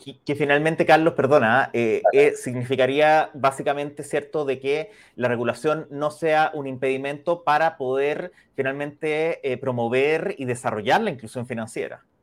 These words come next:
Speaker 2: Exactamente. E-, e-, ese es realmente el desafío ahí. El tercero, Max,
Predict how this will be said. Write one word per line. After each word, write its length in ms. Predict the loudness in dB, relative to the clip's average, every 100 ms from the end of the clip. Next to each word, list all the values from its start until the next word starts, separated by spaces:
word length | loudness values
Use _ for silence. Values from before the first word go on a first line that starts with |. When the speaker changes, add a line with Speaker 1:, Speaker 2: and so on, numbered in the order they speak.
| _
Speaker 2:
Exactamente. 840 | -2 -2 -2 -8 -6 -8 -10 _ _ _
E-, 260 | -8 -8 -4
e-, 360 | -2 -2 -2 -6
ese 180 | -6 -12
es 180 | -14 -18
realmente 480 | -8 -8 -8 -12 -18
el 80 | _
desafío 440 | -14 -10 -8 -4 -4
ahí. 120 | -4 _ _ -20 -20 -20 _
El 200 | 2 4
tercero, 460 | 4 2 4 4 6
Max, 420 | 4 2 -6 -20